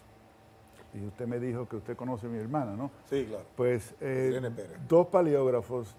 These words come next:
Speaker 1: de aquí, de la República Dominicana, recibieron el, el, el acta ba-, bautismal que fue llevado por un, eh, haitiano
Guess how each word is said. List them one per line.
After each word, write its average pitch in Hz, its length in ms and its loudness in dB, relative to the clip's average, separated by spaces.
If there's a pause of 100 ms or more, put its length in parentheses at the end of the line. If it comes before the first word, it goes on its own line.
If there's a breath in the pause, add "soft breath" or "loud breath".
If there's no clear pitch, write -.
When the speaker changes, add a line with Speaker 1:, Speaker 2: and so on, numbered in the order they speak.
(100)
Speaker 1:
de 117 200 4
aquí, 135 220 -2
de 131 100 2
la 117 100 2
República 139 320 -2
Dominicana, 135 540 -2 (600 loud breath)
recibieron 156 640 4
el, 147 300 -2
el, 123 400 -2 (100)
el 123 140 -2
acta 156 300 4
ba-, 139 160 0 (240)
bautismal 127 760 -2 (920)
que 131 240 2
fue 135 240 2
llevado 151 420 6
por 127 260 -2
un, 135 480 0 (640)
eh, 117 260 0
haitiano 120 600 0